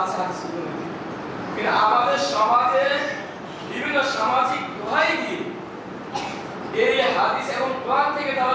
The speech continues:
দূরে সরে, মানে, সরে যাচ্ছে। কিন্তু সেটা আমি দিব না যতক্ষণ আমার শ্বাস যতক্ষণ আছে, যে কোরআন হাদিসের বাইরে আমি যাব না। মনে কোরআন হাদিস নিয়ে মরবো, বাঁচলে কোরআন হাদিস নিয়ে বাঁচবো।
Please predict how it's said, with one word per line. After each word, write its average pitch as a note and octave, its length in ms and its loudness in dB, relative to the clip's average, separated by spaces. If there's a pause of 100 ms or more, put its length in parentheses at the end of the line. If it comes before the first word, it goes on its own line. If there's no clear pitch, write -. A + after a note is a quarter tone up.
দূরে B3+ 220 0
সরে, A3+ 180 0 (300)
মানে, A3 180 -4 (120)
সরে A3+ 220 0
যাচ্ছে। - 260 0 (1080)
কিন্তু B3 280 2
সেটা A#3+ 240 6 (140)
আমি - 200 2 (920)
দিব A#3+ 160 -2 (120)
না B3 60 6 (120)
যতক্ষণ A#3+ 540 2 (180)
আমার A#3+ 200 4 (100)
শ্বাস - 280 2 (200)
যতক্ষণ A3 380 -6 (100)
আছে, - 220 -6 (440)
যে - 100 -8 (140)
কোরআন - 340 4
হাদিসের - 340 -2
বাইরে A3 260 4
আমি - 140 0
যাব F#3 140 0 (100)
না। - 80 -6 (1500)
মনে B3 280 6 (120)
কোরআন C4+ 280 4
হাদিস C#4 280 -2
নিয়ে D#4 200 0
মরবো, D#4 300 4 (460)
বাঁচলে - 320 2 (120)
কোরআন C#3 240 0
হাদিস - 260 -2
নিয়ে D#3+ 180 -2
বাঁচবো। - 280 2